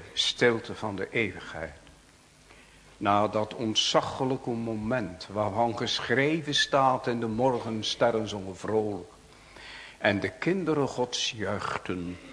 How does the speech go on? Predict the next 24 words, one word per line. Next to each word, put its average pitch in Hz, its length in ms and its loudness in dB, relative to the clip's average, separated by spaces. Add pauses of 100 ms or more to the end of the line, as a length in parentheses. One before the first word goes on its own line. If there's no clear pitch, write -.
(220)
toen 104 220 0
de 90 220 -2
aarde 113 680 4 (280)
op 101 180 0
zijn 92 220 0
grondvesten 110 1040 -2
nederzonk." - 800 -8 (1500)
En 110 120 2
daar 95 100 -2
staat 110 280 6
de 117 80 4
heerlijkheid 110 920 2
van 101 180 -8
de 104 80 -8
schepping. - 720 -6 (1300)
En 107 140 4
dan 117 160 4
komt 135 260 2
het 143 200 -2
pronkjuweel, 87 1160 2
die 107 220 -2
in 101 80 0
zijn 107 200 0
majoriteit 107 1200 2